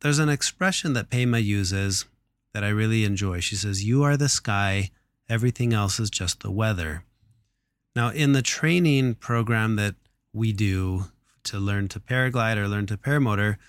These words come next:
there's a lot of ground school work where you learn about weather,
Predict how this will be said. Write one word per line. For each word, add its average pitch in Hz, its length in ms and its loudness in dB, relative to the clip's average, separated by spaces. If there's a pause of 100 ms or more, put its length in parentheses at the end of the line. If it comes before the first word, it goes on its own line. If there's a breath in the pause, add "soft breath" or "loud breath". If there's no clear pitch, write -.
(300 soft breath)
there's 127 140 0
a 135 40 4
lot 139 180 2
of 139 120 0
ground 117 320 0
school 110 320 0
work 95 260 0
where 98 100 -2
you 95 140 -2
learn 95 240 -2
about 92 480 -2
weather, 107 480 -2